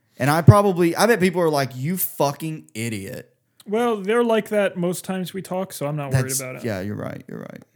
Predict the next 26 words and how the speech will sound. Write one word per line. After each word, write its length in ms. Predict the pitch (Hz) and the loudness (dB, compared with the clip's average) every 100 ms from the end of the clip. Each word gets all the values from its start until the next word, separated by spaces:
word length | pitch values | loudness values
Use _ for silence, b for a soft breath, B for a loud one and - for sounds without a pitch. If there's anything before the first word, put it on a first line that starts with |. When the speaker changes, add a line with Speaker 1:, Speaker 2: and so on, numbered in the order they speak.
| _ 175 | _ -4
Speaker 2:
It 260 | 175 180 | -4 -4
just 220 | 151 226 | -4 -2
means 280 | 208 208 202 | 0 0 0
to 140 | - 180 | 2 0
approach 380 | - 180 185 | 2 -2 0
a 40 | 175 | -6
problem, 400 | 180 170 160 151 | -4 -4 -2 -4
obstacle, 340 | 151 - 165 | -6 -8 -10
or 60 | 151 | -10
challenge 400 | - 156 156 - | -8 -8 -8 -10
with 80 | - | -14
supreme 340 | - - 156 | -12 -8 -8
confidence 540 | 151 151 143 151 139 | -6 -10 -10 -10 -12
of 100 | 147 | -14
success. 1500 | - 147 - - - 202 190 185 180 180 180 180 175 170 - 160 | -18 -18 -16 -16 -14 -10 -10 -8 -8 -8 -8 -6 -6 -8 -10 -12
It 60 | |
doesn't 260 | 156 151 160 | -8 -8 -8
have 280 | 147 151 143 | -10 -10 -8
any, 440 | 151 147 139 131 131 _ _ _ _ _ _ _ _ _ _ _ 403 _ _ _ _ | -8 -6 -6 -8 -16 _ _ _ _ _ _ _ _ _ _ _ _ _ _ _ _
uh, 40 | - | -20
it 1500 | - - - - - - _ _ - _ 180 - _ _ | -20 -20 -20 -20 -20 -20 _ _ -20 _ -20 -20 _ _
doesn't 200 | - 147 | -8 -4
have 120 | 147 139 | -4 -4
anything 280 | 131 139 | -6 -10
about 260 | 135 135 - | -16 -18 -18
basketball. 640 | - - - _ - _ | -20 -18 -20 _ -20 _